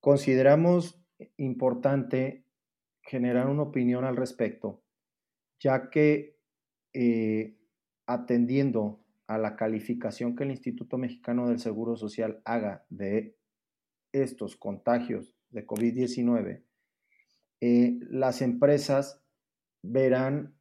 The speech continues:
incrementado, eh, su prima de riesgo de trabajo y, en consecuencia, las áreas de recursos humanos de las empresas deben de tener seguimiento puntual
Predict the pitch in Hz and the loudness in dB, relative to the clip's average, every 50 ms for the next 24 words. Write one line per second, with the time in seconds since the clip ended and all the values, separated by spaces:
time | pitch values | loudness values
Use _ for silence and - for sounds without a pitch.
0 | _ - - 135 127 120 - 127 127 120 120 120 113 117 107 110 - 135 135 131 | _ -8 -6 -6 -6 -6 -4 -4 0 2 2 2 2 0 -2 0 2 4 4 4
1 | 113 107 104 104 107 - _ _ _ _ _ _ _ _ _ - - 110 110 113 | 4 2 2 -2 -4 -8 _ _ _ _ _ _ _ _ _ -8 -6 -4 -4 -4
2 | - - - - - 113 110 113 110 113 117 120 - - _ - _ _ - - | -6 -8 -10 -10 -6 -4 -2 -2 -2 -2 -4 -6 -8 -12 _ -20 _ _ -14 -8
3 | - 131 127 127 123 123 127 123 123 120 120 127 127 120 113 107 120 117 117 - | -4 -2 0 0 0 0 0 2 2 2 4 4 4 2 2 2 2 2 2 2
4 | 131 127 127 123 113 107 - 104 107 107 - _ _ _ _ _ _ _ _ _ | 2 4 4 4 2 2 -2 -8 -10 -10 -12 _ _ _ _ _ _ _ _ _
5 | _ _ _ _ _ - 147 143 143 147 156 143 - 143 123 120 135 127 123 127 | _ _ _ _ _ -4 0 2 2 2 2 0 -2 -4 -2 0 -2 -2 0 -2
6 | 117 - - 139 139 135 123 - - 120 117 117 117 - - _ _ _ _ _ | -4 0 0 0 2 0 0 -2 0 2 2 2 0 -4 -10 _ _ _ _ _
7 | _ - 123 123 123 120 117 120 - 139 139 143 151 151 143 127 120 120 120 117 | _ -4 0 2 2 2 2 2 2 4 4 4 6 6 6 6 4 4 2 -2
8 | 107 104 110 107 104 104 104 104 101 101 101 101 101 101 101 - - - - - | -2 0 0 2 2 2 2 2 0 -2 -2 -2 -4 -4 -6 -8 -10 -14 -18 -14
9 | - 107 113 - - 147 123 - - - 131 127 131 127 123 123 117 123 120 120 | -12 -12 -10 -6 -4 -4 -4 -4 -4 -4 -2 0 0 0 0 0 0 0 2 2
10 | 120 123 120 120 120 120 117 113 117 - 117 113 - - _ _ _ _ _ _ | 2 2 0 -2 0 0 0 0 0 -2 -4 -6 -6 -12 _ _ _ _ _ _
11 | _ _ _ _ - 113 110 135 143 143 139 147 147 147 135 127 120 - 123 117 | _ _ _ _ -12 -4 2 4 4 4 4 2 2 0 0 -2 -2 -2 -2 0
12 | 117 120 123 120 123 - 143 123 113 113 110 113 117 120 120 120 123 143 - - | 2 2 0 0 -2 -4 -4 -2 -2 -2 -2 0 2 2 2 2 0 -2 -4 -6
13 | _ _ _ - 143 135 127 120 123 - 123 117 117 117 127 151 - - | _ _ _ -6 -4 -2 -2 -2 0 2 4 6 6 4 2 -2 -6 -12